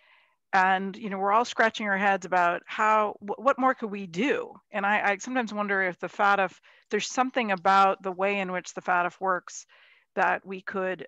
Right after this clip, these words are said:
ad-, we could, um, adapt.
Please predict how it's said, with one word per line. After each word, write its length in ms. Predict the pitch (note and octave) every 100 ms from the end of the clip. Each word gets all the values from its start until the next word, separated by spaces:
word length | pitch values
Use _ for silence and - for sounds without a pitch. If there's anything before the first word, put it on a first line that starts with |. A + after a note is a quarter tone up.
| -
ad-, 140 | F3 - _ _ _ _ - -
we 200 | G3 G3
could, 240 | - E3+ G3 -
um, 400 | D#3+ D#3+ D#3 -
adapt. 600 | F3+ F3+ F3 D4+ - -